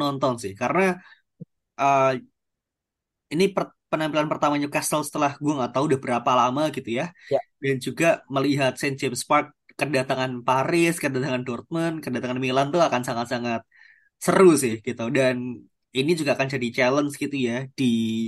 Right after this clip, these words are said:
Speaker 1: eh, apa namanya, perburuan top four musim ini. Karena Newcastle kan juga musim lalu juga sempat jadi ancaman gitu kan. Jadi ketika dia bisa, apa ya,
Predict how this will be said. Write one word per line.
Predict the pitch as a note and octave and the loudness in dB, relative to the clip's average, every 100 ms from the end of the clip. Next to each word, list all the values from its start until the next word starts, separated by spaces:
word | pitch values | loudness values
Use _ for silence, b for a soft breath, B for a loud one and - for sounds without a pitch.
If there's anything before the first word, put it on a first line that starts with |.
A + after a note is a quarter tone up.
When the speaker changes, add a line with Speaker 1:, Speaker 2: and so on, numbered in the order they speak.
| - | -4
Speaker 1:
eh, | A2 A2 A2 G#2 G2+ | -6 -4 -4 -4 -4
apa | G2+ C3 | -4 -6
namanya, | B2+ B2 C#3 C#3+ | -4 -4 -6 -6
perburuan | - C3+ C3 B2 A#2+ | -8 -4 -2 -2 0
top | B2 A#2+ | -4 0
four | C3 C3+ C#3+ | 2 2 0
musim | C3+ C3+ B2 | -2 -2 -2
ini. | A#2 E3 _ B B B | -4 -8 _ B B B
Karena | B2 D3 C4+ | 0 2 2
Newcastle | B2+ A#2+ D3 | 0 0 0
kan | D#3+ C#3 | 0 0
juga | A#2+ A2+ - _ _ _ _ _ _ C3 | -2 -4 -8 _ _ _ _ _ _ -8
musim | C3+ B2 | -4 0
lalu | D3+ | 0
juga | C#3 B2 | 0 -2
sempat | A#2+ B2 | -2 -4
jadi | C3 A#2 | -2 -2
ancaman | A2 B2+ C3+ B2+ A#2+ | 0 0 2 0 -4
gitu | - A2 | -8 -8
kan. | G#2+ A2+ | -6 -4
Jadi | C3+ C3+ C3+ | -4 -4 -8
ketika | - A#2 B2+ B2+ | -8 -4 -2 -2
dia | C3 B2 A#2+ B2 | -2 -2 -4 -4
bisa, | B2+ - C3 A2+ G#2+ b b b b _ _ _ _ _ _ - F3 | -6 -2 -2 -2 -6 b b b b _ _ _ _ _ _ -4 -2
apa | - | 0
ya, | A2+ | 0